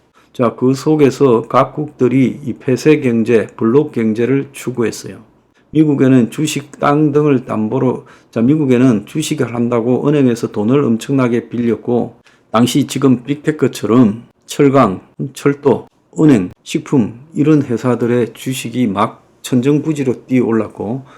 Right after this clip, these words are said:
주식 사기 위해서 막 땅도 잡혔어요. 그래서 팬데믹, 인플레. 그런데 그때도 보면 몇 차례에 걸쳐서 위기 상황들이 나라별로 다 있었어요. 그런데 그런 것들을 제대로 느끼지 못했죠.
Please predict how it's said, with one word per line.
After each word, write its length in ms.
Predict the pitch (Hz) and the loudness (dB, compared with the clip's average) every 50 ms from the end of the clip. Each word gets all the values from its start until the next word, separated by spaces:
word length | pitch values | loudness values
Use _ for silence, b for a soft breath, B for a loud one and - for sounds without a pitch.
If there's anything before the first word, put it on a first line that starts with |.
| B B _ | B B _
주식 300 | - 156 151 156 143 135 | -6 -4 -4 -4 -4 -2
사기 280 | - 139 131 123 123 | -2 0 0 0 0
위해서 340 | 113 107 110 110 107 - 120 | 0 2 0 0 0 -2 -4
막 220 | 107 107 107 - - | -4 -4 -6 -6 -6
땅도 320 | - - 156 151 147 147 | -4 -2 0 0 0 0
잡혔어요. 500 | - 127 117 - - 107 - - - - - - _ _ _ _ _ - | 0 -2 -4 -4 -6 -12 -14 -14 -16 -18 -20 -20 _ _ _ _ _ -2
그래서 480 | - 185 143 - 135 123 147 147 151 - | 0 0 2 2 2 2 2 0 -4 -6
팬데믹, 640 | - 170 165 156 151 160 151 151 147 - 120 - - - | -2 -2 0 2 2 4 4 6 4 4 2 -2 -6 -4
인플레. 580 | - 147 151 147 147 - 147 131 101 - - - _ _ _ _ | 0 0 0 0 0 0 0 0 0 -2 -6 -12 _ _ _ _
그런데 320 | - 190 180 165 143 147 143 147 | 0 2 4 4 6 4 4 4
그때도 440 | - 180 - - 165 156 147 135 | 2 0 2 0 -2 0 0 -2
보면 540 | 120 127 110 107 123 135 117 101 131 135 139 135 | 0 0 2 2 2 2 2 0 -2 -6 -8 -4
몇 240 | 123 123 147 151 151 | 0 0 0 0 0
차례에 420 | - 170 165 160 156 147 139 131 | -2 -2 2 4 4 4 4 4
걸쳐서 880 | 131 - 135 131 127 - - 127 117 117 - 143 143 131 117 - - - _ - | 2 0 0 0 -2 -2 -4 -4 -4 0 2 4 4 4 2 -2 -6 -16 _ -8
위기 280 | - 135 156 147 147 131 | -6 -4 -4 -4 -4 -6
상황들이 760 | 127 - 123 117 117 120 123 117 117 110 127 135 131 - - - - _ _ _ _ | -6 -4 -4 -2 -2 -2 -2 -2 -2 -2 0 -2 -2 -2 -6 -12 -20 _ _ _ _
나라별로 680 | - 143 123 127 139 139 127 131 127 120 127 135 135 131 | -4 -2 0 2 2 2 0 0 -2 -2 0 -2 -2 -2
다 160 | - 107 107 | -4 -4 -4
있었어요. 500 | 127 147 139 131 - 117 - - - - - - - _ _ _ | -4 -6 -8 -8 -10 -12 -14 -14 -14 -14 -16 -18 -20 _ _ _
그런데 380 | - 165 156 147 135 143 131 | 0 2 2 4 4 4 4
그런 340 | 139 - 156 151 151 147 139 | 2 2 0 2 2 2 2
것들을 580 | 123 123 123 - 131 120 131 139 131 117 110 - _ _ - | 2 0 -2 -2 0 2 2 2 2 0 -2 -6 _ _ -6
제대로 640 | - 110 104 98 131 131 127 117 127 147 143 - _ _ _ - | -2 -2 0 2 2 2 2 2 0 -2 -4 -10 _ _ _ -2
느끼지 400 | 131 135 143 143 - 131 - 113 | 0 0 0 0 -4 -6 -4 -2
못했죠. 760 | 98 92 98 113 113 - 127 131 - - 104 113 139 147 | -2 -2 -4 -4 -4 -6 -8 -8 -6 -8 -8 -8 -8 -10